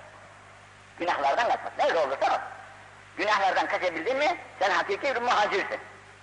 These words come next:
Ya günahlarınla beraber nereye gidersen git günahlar senden gidiyor. Sen yine muhacir olamazsın. Vel uhra En tehcüde ilallahi ve Resulü. İkincisi de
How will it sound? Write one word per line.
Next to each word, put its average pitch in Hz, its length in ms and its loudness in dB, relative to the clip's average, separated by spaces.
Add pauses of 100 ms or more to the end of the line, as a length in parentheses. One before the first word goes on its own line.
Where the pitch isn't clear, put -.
(560)
Ya 302 140 4 (120)
günahlarınla 202 640 2
beraber 202 340 4
nereye 185 200 2
gidersen 139 380 0
git - 160 -6
günahlar 202 380 2
senden 214 240 0
gidiyor. 208 240 2 (300)
Sen 254 160 2
yine 208 120 2
muhacir 165 380 2
olamazsın. 220 460 2 (1200)
Vel 185 220 2
uhra 247 520 4 (300)
En 185 280 2
tehcüde 185 520 0
ilallahi 185 680 2
ve 185 160 2
Resulü. 151 360 0 (540)
İkincisi 226 420 -2
de 277 80 2